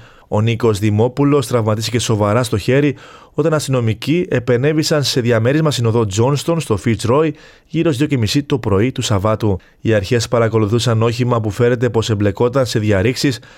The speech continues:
και τραυμάτισαν τον κύριο Δημόπουλο όταν προσπάθησε να βγει από την οικία του. Ο ομογενής, που έχει κατάγματα σε διάφορα σημεία,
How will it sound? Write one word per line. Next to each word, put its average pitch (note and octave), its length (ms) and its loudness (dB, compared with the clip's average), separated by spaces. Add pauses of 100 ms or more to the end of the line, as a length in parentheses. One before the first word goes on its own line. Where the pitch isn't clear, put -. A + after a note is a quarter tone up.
(240)
και G#2+ 120 -10
τραυμάτισαν G#2 560 0
τον G2+ 120 0
κύριο A2+ 200 0
Δημόπουλο A#2+ 440 0
όταν C3+ 180 0
προσπάθησε G#2 640 -2
να A2 100 0
βγει A2 240 -2 (220)
από C#3+ 240 -2
την B2+ 140 -2
οικία G#2 300 0
του. G2 280 -2 (440)
Ο G2+ 80 -4
ομογενής, G2+ 640 0
που A#2 140 -2
έχει A2+ 200 -2
κατάγματα G#2+ 480 0
σε G2+ 120 -4
διάφορα G#2+ 300 0
σημεία, C3+ 440 -2